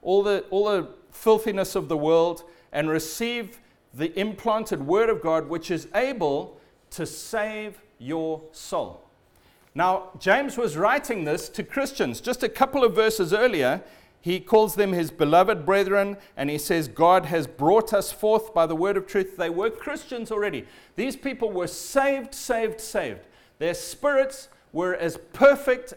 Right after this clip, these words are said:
as they were ever gonna be, as forgiven as they were ever gonna be, just like Jesus on the inside of them, but their souls needed saving. That's an interesting one.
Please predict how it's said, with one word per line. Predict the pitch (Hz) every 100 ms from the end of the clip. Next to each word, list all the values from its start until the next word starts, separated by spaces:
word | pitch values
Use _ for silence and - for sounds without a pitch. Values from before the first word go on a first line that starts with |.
| -
as | 180 170
they | 175
were | 185 -
ever | 226 226
gonna | 196 208
be, | 156 151 90 - _ _ _
as | - 160
forgiven | - - 175 123 262 285 269 -
as | 190 175
they | 185
were | 185
ever | 190 220
gonna | 220 214 208
be, | 165 123 - - -
just | 240 277 269
like | 262 247 190
Jesus | 233 262 208 -
on | 208
the | 202 220
inside | 311 - 220 160
of | 120
them, | 135 160 - - _
but | 220 220
their | 233 220
souls | - - 349 339 226 208 339 330 - - _ _ _ _ -
needed | 165 233 254 254
saving. | - 294 330 294 202 92 - _ _ _ _ _ _ _ _ _ _ _ _ _ _ _ _ _ _ _ _ _ _
That's | - 165 -
an | 180
interesting | 381 381 285 - 131 104
one. | 80